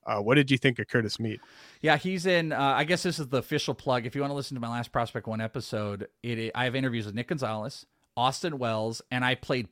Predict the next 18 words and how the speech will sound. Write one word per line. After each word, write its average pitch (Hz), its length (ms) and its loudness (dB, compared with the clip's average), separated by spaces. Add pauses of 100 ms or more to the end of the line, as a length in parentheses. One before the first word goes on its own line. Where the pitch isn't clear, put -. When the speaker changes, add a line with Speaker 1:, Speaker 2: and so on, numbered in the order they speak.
Speaker 2:
part - 560 2
of 110 160 -2
my 110 100 -2
Cart-, 110 420 -4
Curtis 127 300 -4
Mead 117 160 0
interview, 92 500 -8 (300)
uh, 113 160 2
because 113 300 -2 (200)
I, 143 460 4 (640)
I, 131 160 6
the 139 240 -2
poorest 190 380 4
interview 135 280 2
I've 120 60 2
ever 117 220 2
done 104 240 -2
was 98 160 -6